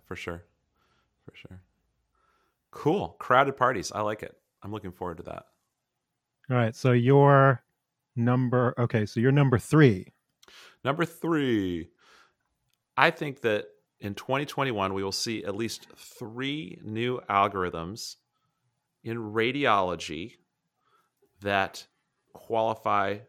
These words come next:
Speaker 1: for direct reimbursement for reading scans. It's a very
Speaker 2: Whoa, okay.
Speaker 1: specific
Speaker 2: Un-, unpack that a little bit.
Speaker 1: Yeah, it's
Speaker 2: Okay.
Speaker 1: a very specific one. You know, as I've kinda, you know, after my very vague number two,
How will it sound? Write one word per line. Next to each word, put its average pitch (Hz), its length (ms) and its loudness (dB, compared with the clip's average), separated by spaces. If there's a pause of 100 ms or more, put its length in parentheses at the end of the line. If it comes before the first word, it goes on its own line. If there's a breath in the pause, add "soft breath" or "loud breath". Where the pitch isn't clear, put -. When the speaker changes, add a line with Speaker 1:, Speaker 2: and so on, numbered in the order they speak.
(140)
Speaker 1:
for 90 240 -10
direct 92 500 -6
reimbursement 90 800 -8
for - 320 -12
reading 90 280 -8
scans. - 560 -16 (1120)
It's - 100 -20
a - 20 -16
very 113 220 6
Speaker 2:
Whoa, 110 100 4
okay. 139 160 4
Speaker 1:
specific 135 560 2
Speaker 2:
Un-, 147 140 6
unpack 143 340 6
that 120 160 6
a 113 60 0
little 110 180 2
bit. 95 220 -4
Speaker 1:
Yeah, 120 60 0
it's 95 120 0
Speaker 2:
Okay. 104 140 0
Speaker 1:
a 101 40 -8
very 110 200 -2
specific - 640 -6
one. 98 300 -8 (440 soft breath)
You 92 60 -8
know, 92 120 0
as 98 200 -6 (460)
I've 107 80 -20
kinda, 107 320 -6 (200)
you 104 80 -10
know, 95 180 -6
after 110 300 -4
my 101 140 0
very 117 300 4
vague 110 540 0
number 98 200 -6
two, 101 420 -6